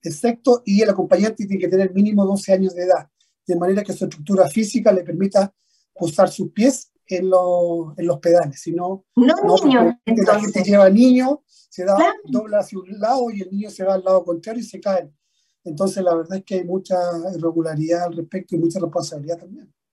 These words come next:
Speaker 2: Claro, co-, eh, aprovecha y dame una recomendación de cómo tiene que ir vestida una persona que anda en moto, porque yo he visto gente que anda con hawaiana y
Speaker 1: Sí,
Speaker 2: con
Speaker 1: claro.
Speaker 2: jockey, claro.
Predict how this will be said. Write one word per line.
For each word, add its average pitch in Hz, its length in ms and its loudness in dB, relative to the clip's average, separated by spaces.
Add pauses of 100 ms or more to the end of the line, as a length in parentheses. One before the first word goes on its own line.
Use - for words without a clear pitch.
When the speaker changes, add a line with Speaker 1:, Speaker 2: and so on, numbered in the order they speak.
(220)
Speaker 2:
Claro, 302 480 4
co-, 277 100 2
eh, - 180 2
aprovecha 294 560 4
y 392 200 -4
dame 359 220 0
una 349 160 0
recomendación 302 600 0
de 330 80 0
cómo 339 260 0
tiene 339 240 -2
que 294 80 -4
ir 311 180 0
vestida 277 640 -2 (140)
una 320 200 -2
persona 339 380 -4
que 339 100 -6
anda 311 120 -2
en 294 80 -2
moto, 330 220 0
porque 247 220 -8
yo 277 80 -4
he 302 40 0
visto 339 220 -4
gente 320 280 -6
que 302 60 -4
anda 311 200 -2
con 254 420 -6
hawaiana 277 640 0 (460)
y 269 120 -6
Speaker 1:
Sí, - 80 -8
Speaker 2:
con 254 120 6
Speaker 1:
claro. 262 300 4
Speaker 2:
jockey, - 460 -6 (120)
claro. 294 440 -2